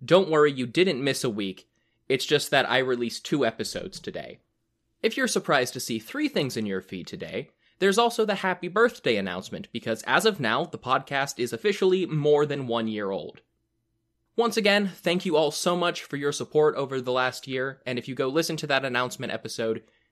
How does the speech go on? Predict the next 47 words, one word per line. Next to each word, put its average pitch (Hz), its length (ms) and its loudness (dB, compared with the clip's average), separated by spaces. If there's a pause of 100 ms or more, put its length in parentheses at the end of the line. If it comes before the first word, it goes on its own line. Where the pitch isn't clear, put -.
you 135 100 -6
can 135 140 -2
go 123 160 2
get 120 180 -2
some 107 220 -6
State 151 280 2
of - 120 0
the - 80 -12
Podcast 135 560 0
updates, 120 540 -2 (340)
as - 180 -4
well 120 140 0
as 113 80 -2
some 113 160 -2
announcements 107 480 -4
about 107 260 -6
some 123 160 -4
other 110 220 4
upcoming 87 440 -10
things. - 440 -16 (680)
Just 247 240 2
to 214 80 -4
keep 202 220 0
us 165 120 2
all 135 220 6
on 113 180 0
track, 185 500 2 (460)
Darius 196 500 4
the 139 120 -4
First 120 340 0
is 117 120 -2
very 170 320 4
comfortably 110 600 -4
the 104 120 -6
great 147 340 0
king, 139 340 -4
king 139 220 -6
of 131 140 -6
kings, 120 340 -4
king 131 220 -8
of 120 160 -8
Persia, 113 460 -2
king - 240 -8
of 101 160 -10
Babylon, 95 600 -6
et 104 160 -8
cetera, 160 580 -2